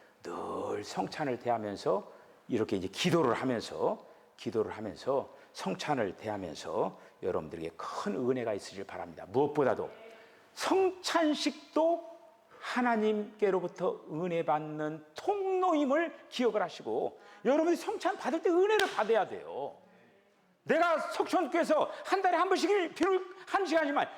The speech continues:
지금, 지금 집에서 예배 드리는 성도들을 제가 고민이 있었어요. 그 성도들을 어떻게 성찬을 대하게 할 건가?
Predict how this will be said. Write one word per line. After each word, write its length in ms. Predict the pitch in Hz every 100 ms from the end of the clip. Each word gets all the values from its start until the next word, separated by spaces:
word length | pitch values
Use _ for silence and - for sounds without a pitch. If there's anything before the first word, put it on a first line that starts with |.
| -
지금, 280 | 339 339 269
지금 240 | 285 233
집에서 320 | - 285 254
예배 280 | 202 240 247
드리는 200 | 214 208
성도들을 720 | - 240 214 202 196 147 - -
제가 180 | 214
고민이 360 | - 247 240 185
있었어요. 800 | 135 131 - 90 80 82 110 87 _ _ _ _ _ _ _ _ _
그 180 | - 381
성도들을 500 | 349 415 370 349 294
어떻게 420 | 175 208 254 220 196
성찬을 400 | 240 - 208 135
대하게 300 | 156 139 92
할 120 | 101
건가? 640 | 110 92 76 - 82 85